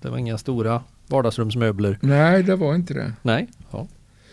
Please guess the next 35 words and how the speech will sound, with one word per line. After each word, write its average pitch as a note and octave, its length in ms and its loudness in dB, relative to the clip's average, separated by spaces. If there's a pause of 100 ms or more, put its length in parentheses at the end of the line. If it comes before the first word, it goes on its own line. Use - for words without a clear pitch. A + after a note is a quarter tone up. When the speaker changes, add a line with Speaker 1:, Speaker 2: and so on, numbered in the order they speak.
(760)
Speaker 2:
Men A#2+ 160 0
som B2+ 180 -4
sagt, G#2 240 -2
det - 60 -6
var A#2 140 0
bra A2 240 -2
spark - 440 -6
för, - 260 -6
och F2+ 100 -8
det G2 100 -6
var A2+ 120 -2
ju - 60 8 (440)
<laughs> F3 120 0
viktigare - 400 0
än G#2 120 -2
en G#2 100 0
bäddsoffa. G#2+ 560 -4 (180)
Speaker 1:
Det C3 140 -4
var C3+ 120 4
huvudsaken. B2 760 2
Speaker 2:
Mm. G2+ 380 0
Speaker 1:
Hade B2 160 4
du B2+ 80 4
spark A2 320 -4
med G#2+ 160 -4
dig - 80 -2
upp? - 180 -8 (240)
Speaker 2:
Ja. G2+ 320 -2 (100)
Speaker 1:
Ja, - 120 -10 (140)
på B2+ 100 2
taket. - 480 -2 (220)
Speaker 2:
På A2+ 100 -2
taket. G#2 440 -4
Speaker 1:
På B2 60 0
taket. - 420 -4